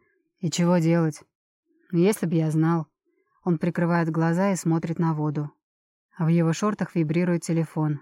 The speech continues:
Достаёт, показывает мне. "Сестрёнка", написано на экране. Сводная она ему. Дядя Мир под опеку взял.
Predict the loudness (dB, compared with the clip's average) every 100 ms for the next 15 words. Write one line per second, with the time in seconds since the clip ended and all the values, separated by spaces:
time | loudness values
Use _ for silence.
0 | _ -4 -2 0 0 0 -2 -6 -2 -2
1 | 0 -2 0 2 2 0 -6 _ _ -6
2 | -4 -2 0 2 2 -2 -8 -10 _ _
3 | -4 0 -2 0 2 2 0 0 0 0
4 | 0 -4 _ _ -12 -2 0 2 2 2
5 | 2 2 0 -2 -8 _ _ _ _ _
6 | -2 0 2 4 4 2 -2 -2 0 -2
7 | -2 -2 -2 -2 -4